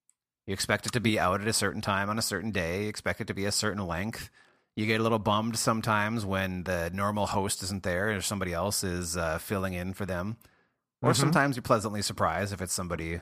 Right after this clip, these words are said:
Speaker 1: you know, who's interesting. Um, so yeah, I don't know. It's just, it's hard when you, when you, when you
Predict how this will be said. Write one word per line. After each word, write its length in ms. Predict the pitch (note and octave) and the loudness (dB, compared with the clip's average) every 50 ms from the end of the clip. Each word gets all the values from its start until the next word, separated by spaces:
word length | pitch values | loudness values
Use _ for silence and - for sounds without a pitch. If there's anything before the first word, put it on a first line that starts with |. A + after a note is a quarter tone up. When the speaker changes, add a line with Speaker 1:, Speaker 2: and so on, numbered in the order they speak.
| - - | -8 -10
Speaker 1:
you 80 | - F#2+ | -10 -8
know, 180 | D2+ D2+ F2 - - | -6 -6 -8 -8 -8
who's 180 | G#2+ F#2+ D#2 | -8 -8 -6
interesting. 580 | D2 F2+ - F2 F2 - - - D#2+ E2 G2+ G#2 _ _ _ _ _ _ _ _ _ _ _ _ _ _ - | -6 -6 -6 -6 -8 -8 -8 -8 -8 -8 -8 -10 _ _ _ _ _ _ _ _ _ _ _ _ _ _ -10
Um, 400 | - E2 E2 D#2+ D#2+ D#2 D#2+ F2 | -6 -6 -4 -4 -4 -6 -4 -4
so 120 | - - C3+ | -4 -2 0
yeah, 240 | D3+ F#3+ G3+ A#2+ - - | 0 0 0 0 -2 -2
I 80 | A2 A#2+ | -2 -2
don't 80 | C#3+ F3+ | 0 0
know. 180 | E3+ G#2+ E2 D#2+ | 0 -2 -2 -2
It's 160 | G2 G#2 - | -2 -2 0
just, 120 | C3+ C3+ | 0 0
it's 160 | A#2+ A#2 - | 0 0 4
hard 180 | - C3 C#3 C3+ | 6 6 6 6
when 80 | B2 A2+ | 4 0
you, 140 | G#2 G2+ | 0 0
when 140 | G2+ G#2+ G#2+ | 0 0 0
you, 120 | G2+ G2+ F#2 | 0 0 -2
when 180 | F2+ G#2 G#2 | -2 -2 -2
you 260 | G2+ F#2+ F#2+ E2+ D#2+ | 0 0 -2 -4 -6